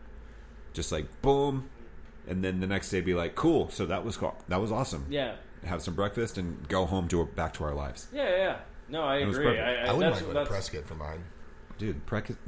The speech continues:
Speaker 1: that would be badass.
Speaker 3: I would. I just wanna do more than, like, one day. I'd wanna do, like, multiple.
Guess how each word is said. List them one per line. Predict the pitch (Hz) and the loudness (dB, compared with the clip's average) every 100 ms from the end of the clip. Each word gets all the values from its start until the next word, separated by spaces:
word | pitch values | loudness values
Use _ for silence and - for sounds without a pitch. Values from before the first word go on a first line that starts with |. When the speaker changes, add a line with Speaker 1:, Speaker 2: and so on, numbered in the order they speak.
| 85 | 0
Speaker 1:
that | 104 | 2
would | 113 | 2
be | 110 | 2
badass. | 120 135 143 80 - - - | 2 2 2 -2 -6 -14 -8
Speaker 3:
I | - 107 | 0 2
would. | 110 110 | 2 2
I | 123 | 2
just | 113 | 2
wanna | 120 104 | 2 2
do | 98 | 4
more | 98 98 | 4 4
than, | 98 | 2
like, | 87 87 | 0 -2
one | 87 90 | -4 -2
day. | 87 87 87 | -2 -2 -4
I'd | 92 87 | -6 -6
wanna | 90 87 | -6 -6
do, | 90 | -6
like, | 87 90 | -6 -6
multiple. | 85 87 - 92 | -6 -6 -6 -6